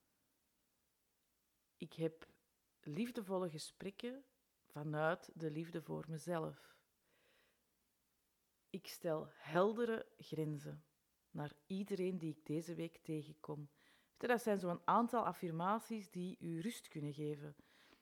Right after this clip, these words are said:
En dan kun je zeggen: "Ja, ja, maar dat is wel tof dat ik dat tegen mijn eigen zeg, maar ja, daarom geloof ik dat niet echt." I know, maar het gaat u wel al een zelfverzekerder gevoel geven. En dat gevoel is een heel mooi om van te vertrekken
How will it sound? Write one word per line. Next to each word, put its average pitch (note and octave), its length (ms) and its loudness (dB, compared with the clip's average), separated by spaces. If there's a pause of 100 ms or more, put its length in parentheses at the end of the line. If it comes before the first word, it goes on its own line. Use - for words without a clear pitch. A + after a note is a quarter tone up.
(960)
En E3 240 2
dan D#3+ 140 0
kun E3 140 0
je D3+ 80 0
zeggen: F3+ 300 0
"Ja, D3 160 -2
ja, D3+ 440 6 (260)
maar D3+ 120 -2
dat D#3 80 -2
is - 80 -8
wel C#3+ 140 -8
tof G3 160 0
dat A#3 80 6
ik G#3 60 0
dat F3+ 140 -2
tegen D#3+ 200 0
mijn D3+ 140 0
eigen C#3+ 240 -4
zeg, F#3 360 -2 (340)
maar C#3 120 -8
ja, F3 140 0
daarom D3 240 0
geloof D#3 400 4
ik D#3+ 100 -6
dat D3 120 0
niet C#3+ 220 -4
echt." - 220 -20 (640)
I D#3 120 0
know, F#3+ 420 0 (360)
maar D#3+ 120 -2
het D#3+ 180 -8
gaat G3+ 400 6
u D#3 100 0
wel G3+ 320 6
al F3 260 2
een E3 180 -4 (100)
zelfverzekerder E3 1080 0
gevoel E3+ 380 -2
geven. C#3+ 520 -6 (420)
En D3+ 100 -4
dat G3+ 140 4
gevoel G3 340 0
is E3 140 -4
een D3+ 120 -4
heel F3 260 0
mooi E3+ 400 2
om E3+ 160 -4
van D#3+ 140 -2
te D#3+ 100 -10
vertrekken G3 540 -8